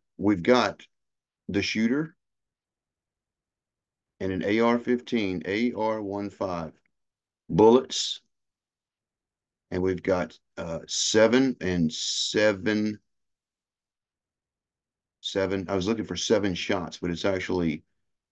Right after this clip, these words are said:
uh, n-, uh, not all in one line. It's seven, and then shots is, is a couple of lines up right here.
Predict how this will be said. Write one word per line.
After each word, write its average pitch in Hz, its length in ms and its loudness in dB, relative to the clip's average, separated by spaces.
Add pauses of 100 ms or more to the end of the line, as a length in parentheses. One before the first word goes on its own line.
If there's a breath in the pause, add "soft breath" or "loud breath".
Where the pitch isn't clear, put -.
(480)
uh, 85 200 -6 (300)
n-, 82 140 -6 (220)
uh, 92 240 0
not 110 320 2
all 101 400 4
in 90 160 0
one 90 180 0
line. 87 400 0
It's 82 200 -6
seven, 104 540 4 (120)
and 90 180 -6
then 90 140 0
shots - 560 -2
is, 87 320 -6
is 85 180 -4
a 82 80 -2 (160)
couple 92 300 -4
of 85 60 -4
lines 87 420 -2
up 82 240 0 (340)
right 82 220 -6
here. 85 260 -6